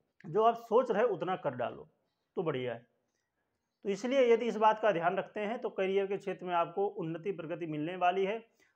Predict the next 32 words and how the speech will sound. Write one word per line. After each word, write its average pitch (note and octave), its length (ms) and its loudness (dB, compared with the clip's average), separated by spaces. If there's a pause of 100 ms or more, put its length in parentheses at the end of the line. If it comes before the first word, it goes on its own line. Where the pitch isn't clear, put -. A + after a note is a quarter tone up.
(120)
और E3+ 340 2
जैसे G3+ 320 2
ही G#3+ 60 2
मंगल G3 300 0
आ F3+ 120 8
जाएंगे F#3 300 0
आपके F3+ 240 2
चतुर्थ D#3 380 -10
भाव F3+ 240 4
में, A3+ 280 -4 (380)
वैसे G3+ 340 2
ही G#3+ 300 -2 (300)
आपके G#3 300 6
अंदर G3+ 280 2
एक F#3+ 540 0 (400)
एनर्जी G#3+ 720 0
उत्पन्न F#3+ 360 -2
होगी G#3 280 -2
जिसकी D#3+ 400 -6
वजह G3 240 0
से F#3+ 100 -2
आप E3+ 220 4
हर D#3+ 100 -4
एक G3 160 -2
काम F3+ 200 2
को F3+ 120 -6
बड़ी D#3 440 -4 (240)
शीघ्रता G3+ 540 2
और F#3+ 180 4
अच्छे F3+ 300 -2
ढंग D#3 180 -8
से - 260 -10